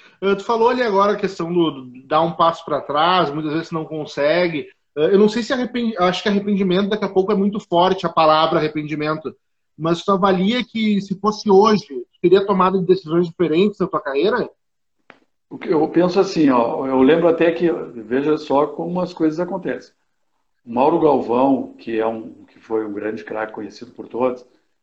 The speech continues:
Speaker 2: eu lembro quando eu falei que eu iria pro Colorado de Curitiba, Mauro Galvão, que era um menino que recém, eh, fizera dezoito anos, ele me dizia assim,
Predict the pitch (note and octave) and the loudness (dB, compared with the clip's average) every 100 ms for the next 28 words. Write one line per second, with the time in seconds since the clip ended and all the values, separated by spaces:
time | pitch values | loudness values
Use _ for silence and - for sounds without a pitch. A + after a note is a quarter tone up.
0 | _ _ A#2+ A2+ A#2+ C3 D3 - - _ | _ _ -8 -2 0 0 -2 -4 -8 _
1 | _ - C3 C#3 D#3 C#3+ C#3 D3+ - - | _ -6 -2 0 0 0 2 -2 -6 -2
2 | C3+ A#2 A#2 C3 - C3+ B2 A#2+ A2+ A#2 | -2 0 0 0 -2 0 0 0 -2 -6
3 | B2 A#2 A#2 A2 G#2+ A2 A2+ G#2+ - A2 | -6 -6 -6 -4 -6 -6 -8 -12 -14 -10
4 | G#2+ - C3 D3 C3 - _ _ _ _ | -10 -6 -4 -4 -6 -8 _ _ _ _
5 | _ A#2 B2+ C#3+ C#3+ C3+ G#2+ G#2+ B2+ B2+ | _ -2 0 2 2 2 0 0 0 0
6 | B2 A2+ A#2 A#2 C3+ C3 - A2 - F#2 | -2 -4 -6 -4 -4 -6 -8 -6 -6 -8
7 | F2 _ _ _ _ - G#2 G2+ F#2 G#2 | -10 _ _ _ _ -20 -18 -18 -20 -8
8 | A#2 B2 A2 G2+ - _ _ _ _ _ | -4 -2 -4 -8 -18 _ _ _ _ _
9 | B2+ A#2 A2 C#3 D#3 - A2 A2+ - - | -14 -14 2 4 4 0 -4 -4 -8 -16
10 | _ _ _ _ _ _ E3 A#2 A2+ G#2 | _ _ _ _ _ _ -14 -10 -10 -8
11 | A2+ A#2 - B2 B2 A#2 - | -2 -2 -2 -4 -2 -4 -8